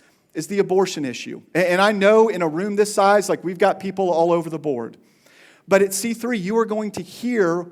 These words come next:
what we believe is the truth from the scripture. And we know in Psalms, David says that "I was knit together in my mother's womb." That, that life begins clearly at conception. That, that God is the author of life and it starts right away.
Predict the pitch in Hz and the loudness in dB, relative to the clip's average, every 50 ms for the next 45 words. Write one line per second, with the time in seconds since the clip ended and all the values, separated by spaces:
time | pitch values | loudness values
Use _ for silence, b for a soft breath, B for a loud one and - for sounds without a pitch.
0 | - - 156 180 - - 190 190 175 185 175 160 156 156 156 147 151 - - 160 | -8 -4 -2 0 0 0 -2 -4 -2 -2 -4 -4 -4 -6 -6 -8 -6 -2 0 2
1 | 165 165 160 160 156 - - - 170 165 170 - - 160 139 131 127 - - _ | 2 2 -2 -6 -12 -16 -12 -8 -8 -8 -8 -6 -6 -4 -4 -4 -6 -10 -18 _
2 | - - 139 135 135 135 - - 185 180 - - - 127 117 - _ _ _ b | -14 -10 -8 -8 -8 -8 -8 -6 -6 -6 -6 -8 -12 -14 -14 -16 _ _ _ b
3 | b b b b b b 185 180 180 196 185 185 196 220 240 247 247 226 - - | b b b b b b 0 0 0 0 0 2 2 2 2 2 -2 -4 -4 -2
4 | - 214 185 160 147 151 165 185 - - - - _ _ _ _ _ _ - - | -2 0 0 0 0 -2 -4 -6 -10 -14 -16 -18 _ _ _ _ _ _ -4 0
5 | 170 170 185 202 190 - - 190 170 165 165 170 180 165 156 151 143 131 139 139 | 2 2 2 2 0 0 2 2 2 2 2 2 2 4 4 2 0 -4 -8 -8
6 | 151 170 196 214 202 202 - 208 165 175 170 160 143 135 131 131 131 b b b | -6 -4 -4 -4 -4 -6 -8 -4 0 2 2 2 0 -2 -6 -6 -8 b b b
7 | b b b b b - 151 147 147 147 143 143 143 143 143 147 143 135 139 151 | b b b b b -6 -4 -2 0 0 0 2 0 0 0 -2 -4 -6 -8 -10
8 | 196 208 156 127 120 117 - _ b b b b b b 185 180 180 190 196 190 | -8 -8 -8 -10 -12 -16 -20 _ b b b b b b -6 -4 -2 -2 -4 -2
9 | 156 160 180 214 220 220 - - 208 165 196 202 196 180 160 156 143 - - - | 2 2 2 2 2 -2 -4 -4 -4 -2 -2 -2 -2 -2 -4 -6 -8 -10 -12 -12
10 | _ - - - 202 214 220 214 208 202 190 180 - - - 175 165 - 170 143 | _ -20 -12 -8 -4 0 0 0 2 2 0 0 -2 -4 -8 -10 -4 -2 0 0
11 | - - - - 104 - - _ b b b b b b b b 147 147 135 - | 0 -2 -8 -14 -14 -16 -18 _ b b b b b b b b 0 0 0 0
12 | - 135 - - - 147 139 135 131 170 170 185 208 202 190 - 170 160 139 - | -6 -16 -8 -2 -2 -2 0 0 0 2 2 2 2 0 -4 -6 -8 -10 -6 -2
13 | 160 160 170 180 180 185 185 180 151 156 156 156 165 160 156 147 156 151 - - | 0 0 0 0 0 -2 -2 -2 0 2 2 2 2 0 -2 -6 -6 -6 -8 -6
14 | - 175 160 151 147 - - 147 143 143 139 131 127 123 117 113 110 110 | -4 -2 -2 -2 -2 -4 -2 0 0 0 0 -2 -4 -4 -6 -6 -8 -14